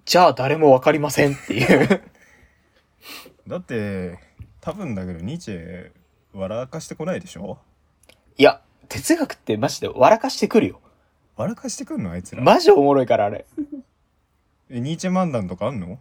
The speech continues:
Speaker 1: あるあるある。
Speaker 2: ニーチェ漫談あんの？
Speaker 1: いや、本当にあるから。その、
Speaker 2: ニーチェ漫談？
Speaker 1: 昔のその哲学者、そう、
Speaker 2: うん。
Speaker 1: いろいろ書いてんのよ。その自分のこととか、
Speaker 2: うん。
Speaker 1: めっちゃ書いてんだけど、
Speaker 2: はいはいはい。
Speaker 1: お笑いだから、マジで。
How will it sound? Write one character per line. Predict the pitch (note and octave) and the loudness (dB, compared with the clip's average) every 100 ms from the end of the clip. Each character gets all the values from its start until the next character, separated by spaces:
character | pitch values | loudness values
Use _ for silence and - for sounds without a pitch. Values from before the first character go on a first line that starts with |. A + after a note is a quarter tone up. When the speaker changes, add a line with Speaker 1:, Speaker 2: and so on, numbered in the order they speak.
| - | -10
Speaker 1:
あ | C#3 G#3+ | 2 6
る | F#3 | 6
あ | D#3+ | 6
る | C3 | 2
あ | |
る。 | A2+ G#2+ _ _ | -4 -8 _ _
Speaker 2:
ニ | A2+ D3+ | -10 -8
ー | |
チ | - | -6
ェ | D4 | -2
漫 | B3+ F4+ | 0 2
談 | C#3 | 0
あ | |
ん | E3+ | 4
の？ | |
Speaker 1:
い | |
や、 | F3 F#3 | 2 2
本 | - - E4 E4+ | -2 4 4 4
当 | F4+ | 4
に | D#4 | 6
あ | A#3+ | 4
る | |
か | D3 | 0
ら。 | G#2 - _ - - - - - | -4 -10 _ -14 -10 -12 -12 -18
そ | - F#3+ | 0 4
の、 | F3+ | 6
Speaker 2:
ニ | E3+ | 6
ー | |
チ | C3+ | 2
ェ | C#3 | -2
漫 | |
談？ | C#3+ | -2
Speaker 1:
昔 | - D4 D4 | 0 0 0
の | C#4+ C4 D3+ | 2 4 4
そ | D3 | 0
の | C#3 | 0
哲 | G4+ - A#3 | -4 -2 0
学 | B3+ - | 0 0
者、 | - C#3 A#2+ - _ _ | 0 2 2 -4 _ _
そ | - | -12
う、 | A#2 | -4
Speaker 2:
う | |
ん。 | |
Speaker 1:
い | G#3 | 0
ろ | C#4+ | 2
い | |
ろ | C#4+ - | 0 2
書 | C#4 | 2
い | C#4 | 2
て | D3 | -2
ん | |
の | A2 | -4
よ。 | G2+ - | -8 -8
そ | C3 | -8
の | B2+ | -6
自 | B2 C3+ | -6 -6
分 | D3 D3+ | -4 -4
の | D3 C#3+ C#3+ B2+ - _ _ | -2 0 -2 -4 -12 _ _
こ | D#3 | -2
と | D3 C#3 | 0 0
と | |
か、 | A#2 | -4
Speaker 2:
う | |
ん。 | A#2+ | -8
Speaker 1:
め | E3 B3+ | -2 -2
っ | _ | _
ち | D4+ | 0
ゃ | |
書 | B3+ | 2
い | B3+ | 2
て | D3+ | 0
ん | |
だ | A#2+ | -4
け | A2+ | -4
ど、 | A2 | -4
Speaker 2:
は | G#2 | -6
い | |
は | |
い | - | -10
は | _ _ | _ _
い。 | _ _ - | _ _ 2
Speaker 1:
お | G3 | 4
笑 | D4 F4 | 4 2
い | |
だ | D4+ | 2
か | B2 | 2
ら、 | |
マ | A#2 C#3+ | 2 -2
ジ | B2 | -2
で。 | G#2 | -10